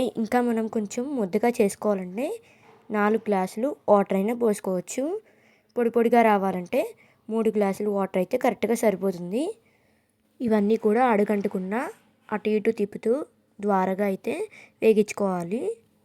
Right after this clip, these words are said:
ఇవన్నీ వేగించిన తర్వాత ఇక్కడ నేను ఒక గ్లాస్కి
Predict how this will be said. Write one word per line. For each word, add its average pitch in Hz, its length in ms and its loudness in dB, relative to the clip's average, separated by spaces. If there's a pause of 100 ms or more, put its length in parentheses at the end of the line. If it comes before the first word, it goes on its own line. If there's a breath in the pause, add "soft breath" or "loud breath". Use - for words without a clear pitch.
(760)
ఇవన్నీ 214 320 2
వేగించిన 202 500 2
తర్వాత 190 320 -2 (220)
ఇక్కడ - 220 0
నేను 208 420 -4 (180)
ఒక 208 200 2
గ్లాస్కి 196 600 -2